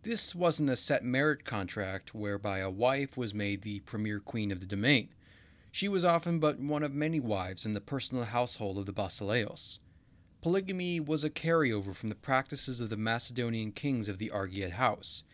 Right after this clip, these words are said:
and the ones conducting such marriages would be the guardians of these female candidates, primarily their fathers or brothers,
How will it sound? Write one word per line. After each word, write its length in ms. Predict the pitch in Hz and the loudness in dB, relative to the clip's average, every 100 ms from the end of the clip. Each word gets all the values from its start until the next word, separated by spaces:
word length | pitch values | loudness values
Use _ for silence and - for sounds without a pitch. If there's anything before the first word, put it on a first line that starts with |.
| - - - - | -20 -20 -20 -2
and 120 | 127 | 2
the 60 | 131 | 4
ones 380 | 131 143 156 - | 6 4 4 0
conducting 440 | 147 139 131 120 | 0 0 -2 -4
such 300 | - 110 - | -2 -2 -2
marriages 580 | 104 98 92 104 127 123 | -2 -2 -2 -2 -2 -2
would 220 | 113 107 | -6 -4
be 240 | 127 117 113 | -2 -2 -2
the 280 | 123 120 - | -2 -2 2
guardians 540 | 139 156 143 113 101 | 6 6 4 2 0
of 100 | 104 | -2
these 220 | 107 101 | -2 -4
female 340 | - 110 98 90 | -4 -4 -4 -6
candidates, 600 | - 139 131 - - - - - - - - | -6 -2 -2 -2 -6 -8 -8 -20 -20 -20 -10
primarily 640 | - 123 135 135 131 135 123 | -2 2 4 6 4 2 2
their 400 | 120 120 117 113 | 4 6 6 4
fathers 600 | - 143 131 110 92 98 | 0 0 2 0 0 -2
or 40 | |
brothers, 580 | 107 117 110 85 - | 2 2 2 -2 -8